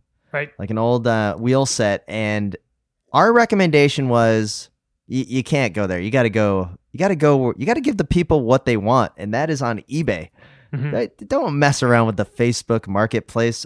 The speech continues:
Speaker 2: It's, eBay is, is the place to be. And he says, "Number one, eBay is a great place to sell things. People like bidding and winning." Gravel in the keyword and title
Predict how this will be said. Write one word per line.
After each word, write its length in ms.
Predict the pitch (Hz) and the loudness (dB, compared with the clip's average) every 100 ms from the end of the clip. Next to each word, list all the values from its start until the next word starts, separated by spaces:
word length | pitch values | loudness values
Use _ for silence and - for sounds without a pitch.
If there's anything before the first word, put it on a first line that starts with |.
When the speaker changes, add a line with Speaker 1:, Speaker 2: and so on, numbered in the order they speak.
| - | -6
Speaker 2:
It's, 280 | 131 - - _ | -6 -6 -16 _
eBay 500 | 156 214 202 185 147 - | -4 0 2 2 0 -2
is, 260 | 117 101 - _ _ | -4 -6 -16 _ _
is 200 | 120 107 - - | -8 -8 -10 -12
the 80 | |
place 340 | - 147 151 - | -4 0 0 0
to 120 | 98 | -8
be. 500 | 80 127 160 170 170 - _ _ _ _ _ _ _ _ _ _ _ | -4 0 2 2 0 -8 _ _ _ _ _ _ _ _ _ _ _
And 140 | 120 | 0
he 60 | 139 | 2
says, 360 | 156 151 135 | 4 4 4
"Number 160 | 143 202 | 2 4
one, 320 | 208 233 123 - - | 4 4 0 -6 -6
eBay 280 | 123 135 143 | 0 4 6
is 100 | 143 | 4
a 40 | 131 | 2
great 260 | 139 147 | 2 2
place 220 | 151 147 147 | 2 0 0
to 60 | |
sell 220 | - 170 | 2 2
things. 380 | 208 113 85 - | 2 0 -4 -10
People 320 | - 123 117 | -6 -4 0
like 280 | 117 120 107 | 0 0 0
bidding 360 | 120 131 160 165 | -2 0 -2 -4
and 300 | 131 143 127 | -4 -4 -2
winning." 340 | 139 185 85 - _ _ _ _ _ _ _ _ _ | -2 -2 -6 -12 _ _ _ _ _ _ _ _ _
Gravel 580 | 98 127 135 180 214 226 | -4 4 6 6 6 4
in 200 | - 175 | 4 2
the 80 | 151 | 2
keyword 920 | - - 190 196 196 202 208 214 214 _ _ _ _ _ | 0 -2 0 0 0 2 0 -2 -4 _ _ _ _ _
and 220 | 143 202 | 0 0
title 600 | - 247 233 117 107 110 | 2 2 4 4 2 -2